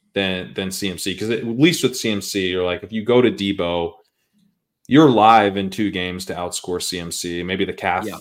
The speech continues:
Speaker 1: strain, you know, but I mean, you need the Cowboys to lose. I almost think you're better off taking, like, Jake Ferguson than Pollard, and you just
Speaker 2: Right.
Speaker 1: like,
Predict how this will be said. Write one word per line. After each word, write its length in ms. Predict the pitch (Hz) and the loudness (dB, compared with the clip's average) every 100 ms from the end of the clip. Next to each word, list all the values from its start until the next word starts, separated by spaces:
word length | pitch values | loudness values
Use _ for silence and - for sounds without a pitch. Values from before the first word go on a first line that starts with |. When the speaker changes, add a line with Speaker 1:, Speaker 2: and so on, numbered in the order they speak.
| - | -14
Speaker 1:
strain, 680 | - - 92 90 90 92 _ | -8 -4 -4 -6 -10 -14 _
you 120 | 98 | -8
know, 400 | 92 87 87 - - | -8 -6 -8 -10 -8
but 200 | 104 - _ _ _ _ _ _ _ _ | -8 -8 _ _ _ _ _ _ _ _
I 40 | 120 | -4
mean, 140 | 117 | 0
you 160 | 135 185 | 4 6
need 220 | 139 147 | 6 4
the 80 | 101 | 0
Cowboys 480 | - 101 101 95 - | 0 2 2 0 -2
to 80 | |
lose. 800 | 90 82 92 95 82 78 - - _ _ - - | -6 -4 -2 -2 -4 -10 -12 -14 _ _ -20 -4
I 80 | 143 | 0
almost 340 | 160 240 262 - | 6 6 6 4
think 140 | 139 | 2
you're 80 | 117 | 6
better 240 | 110 110 | 8 8
off 120 | 107 | 6
taking, 220 | - 120 113 | 2 -2 0
like, 140 | 98 | 0
Jake 200 | 110 104 | -2 -2
Ferguson 460 | - 135 110 104 87 | 2 2 2 -4 -8
than 160 | 85 | -10
Pollard, 400 | - 85 76 73 _ _ _ _ - | -10 -10 -12 -16 _ _ _ _ -8
and 80 | 110 | -2
you 80 | 127 | 2
just 160 | 123 | 4
Speaker 2:
Right. 160 | 135 | 4
Speaker 1:
like, 100 | 95 | 2